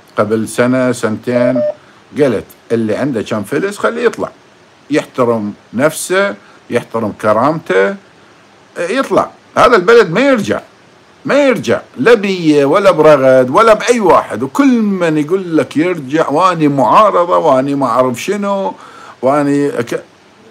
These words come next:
كذب بكذب. عمي لا تصدقون، قسما بالله ما يرجع. وتذكروا هذا حكايتي اليوم ولحد ما أموت.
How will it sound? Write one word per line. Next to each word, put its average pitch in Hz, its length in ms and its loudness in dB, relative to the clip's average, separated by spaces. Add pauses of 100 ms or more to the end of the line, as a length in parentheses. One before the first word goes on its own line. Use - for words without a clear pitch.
(340)
كذب 208 400 6
بكذب. 151 520 0
عمي 170 320 0
لا 175 180 4
تصدقون، 143 520 0
قسما 165 500 0
بالله 165 640 4
ما 170 200 4
يرجع. 104 400 0
وتذكروا 139 640 -2
هذا 151 300 4
حكايتي 107 480 -4
اليوم 196 600 4 (320)
ولحد 147 360 0
ما 165 220 4
أموت. 104 300 0